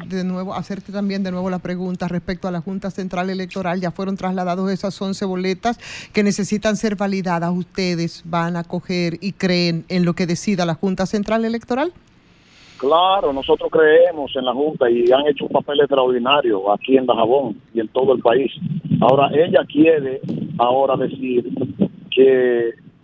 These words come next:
Speaker 2: que es el, el gobierno que está detrás de esto. Eso no es verdad, porque recuerda que esos votos fueron validados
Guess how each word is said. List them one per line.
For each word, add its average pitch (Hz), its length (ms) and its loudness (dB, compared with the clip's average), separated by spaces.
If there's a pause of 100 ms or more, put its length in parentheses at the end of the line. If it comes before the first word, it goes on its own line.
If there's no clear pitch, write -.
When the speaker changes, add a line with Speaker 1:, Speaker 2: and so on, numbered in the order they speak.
Speaker 2:
que 135 160 0
es 147 80 0 (160)
el, 143 180 2 (200)
el 127 100 2
gobierno 135 560 4
que - 80 -14
está 139 220 -8
detrás 139 280 -6
de 139 120 0
esto. - 200 -6 (120)
Eso 127 240 0
no 139 100 -2
es 131 80 0
verdad, 135 360 2 (340)
porque 135 200 0
recuerda 147 360 -2 (120)
que 156 100 -10
esos 185 220 -6
votos 160 320 2
fueron 156 240 0
validados 135 560 -2